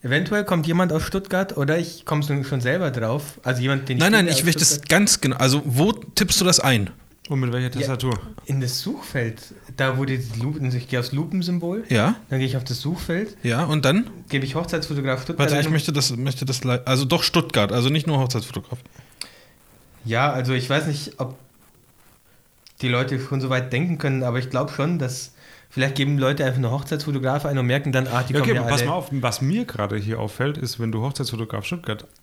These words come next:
Speaker 3: eingibst, werden, werden da euch auch konkret Leute vorgeschlagen?
Speaker 2: Ja.
Speaker 1: Ja, weil du erstmal unter Top bist, oder?
Speaker 3: Nö. Ich meine das jetzt hier.
Speaker 1: Ach so, bei mir sieht es
Speaker 2: Ja.
Speaker 1: anders aus. Bei mir steht da Top.
Speaker 2: Sag mal.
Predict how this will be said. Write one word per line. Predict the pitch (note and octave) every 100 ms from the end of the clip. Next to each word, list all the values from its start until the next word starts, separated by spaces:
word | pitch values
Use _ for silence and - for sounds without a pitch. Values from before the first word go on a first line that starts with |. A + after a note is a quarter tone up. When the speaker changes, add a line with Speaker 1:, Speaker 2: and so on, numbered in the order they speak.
| _
Speaker 3:
eingibst, | - A2+ A2 C3 C3+ - C3+ A#2+
werden, | B2+ B2
werden | A#2 A#2+
da | A2
euch | A#2+ - -
auch | B2+ - -
konkret | C3+ B2 A#2 G#2+
Leute | B2+ E3+
vorgeschlagen? | E3+ E3+ D3+ B2+
Speaker 2:
Ja. | A#2 B2+
Speaker 1:
Ja, | C3+
weil | B2+
du | B2
erstmal | B2 C#3 C3+ A#2+
unter | A#2+ A#2 - -
Top | C#3 A#2+ -
bist, | A2+ G#2 -
oder? | A#2 F#3+ - - _ _ -
Speaker 3:
Nö. | C#3 G#2 - - _ _ _ _ C3+
Ich | B2
meine | A#2+
das | B2 G#2
jetzt | F#2+
hier. | G2+ G2+ - - _ _ _ _ _ _ _ _ _ _
Speaker 1:
Ach | A#2
so, | C3
bei | A2+
mir | B2
sieht | B2
es | A#2
Speaker 2:
Ja. | D#3+
Speaker 1:
anders | B2+ A2
aus. | G#2+
Bei | A#2
mir | B2
steht | - A#2
da |
Top. | - C3 - - _ _ _ _
Speaker 2:
Sag | -
mal. | A2+